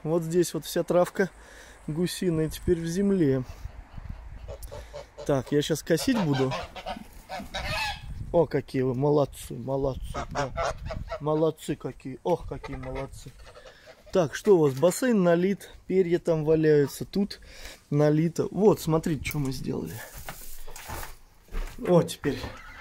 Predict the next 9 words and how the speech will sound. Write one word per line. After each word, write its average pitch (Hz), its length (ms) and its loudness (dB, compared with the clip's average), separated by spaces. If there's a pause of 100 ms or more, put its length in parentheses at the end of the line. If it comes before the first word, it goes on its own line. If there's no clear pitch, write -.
(260)
видите, 220 260 0
сено 151 320 -2
где 123 240 0
у 123 100 2
нас? 113 200 -6 (920)
Полочка, 190 540 8 (960)
полочка 196 460 6
и 180 100 4
сено. 123 560 0